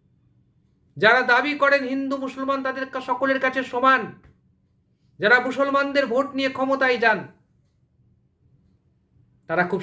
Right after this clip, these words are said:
সাবধান হয়ে যান। আজকে যদি ওয়াকফ বিল সংসদে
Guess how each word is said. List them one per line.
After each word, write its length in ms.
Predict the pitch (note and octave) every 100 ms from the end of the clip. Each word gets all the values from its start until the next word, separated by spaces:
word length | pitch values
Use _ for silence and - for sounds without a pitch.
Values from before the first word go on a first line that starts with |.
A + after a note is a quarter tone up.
| -
সাবধান 420 | E3+ C3 - D#3
হয়ে 240 | B2 B2+ A2+
যান। 160 | A2+ G2 - _ _ _ _ _ _ _ _ _ C3+
আজকে 340 | G#3 A3 C#4 C4+
যদি 140 | C4+ C4
ওয়াকফ 460 | B3 B3 B3 B3 F#3+ F3+
বিল 220 | A#3+ G#3+ - - _ _ _ _ _ _ _ _ _ _
সংসদে 480 | - A#3 A3+ A#3 G#3+